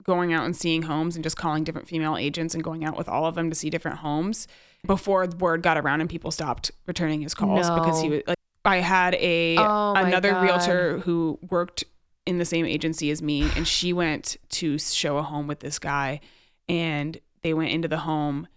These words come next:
Speaker 1: and sh-, she went in before him. He closed the door, locked it behind them. And then she was very lucky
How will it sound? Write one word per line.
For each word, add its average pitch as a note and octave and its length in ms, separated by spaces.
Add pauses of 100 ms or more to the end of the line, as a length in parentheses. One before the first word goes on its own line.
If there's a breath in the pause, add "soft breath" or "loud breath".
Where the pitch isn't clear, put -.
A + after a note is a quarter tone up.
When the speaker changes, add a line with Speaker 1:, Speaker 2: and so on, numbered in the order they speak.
(280)
Speaker 1:
and - 200 (140)
sh-, - 220
she - 200
went E3 140
in E3+ 100
before D#3+ 340
him. D#3 360 (480)
He E3+ 60
closed E3+ 300
the F3 80
door, D#3 460 (420)
locked E3 360
it E3+ 100
behind D#3 420
them. D#3+ 280 (540)
And E3+ 160
then D#3+ 360
she - 260
was E3 200 (400)
very G#3 340
lucky F3 580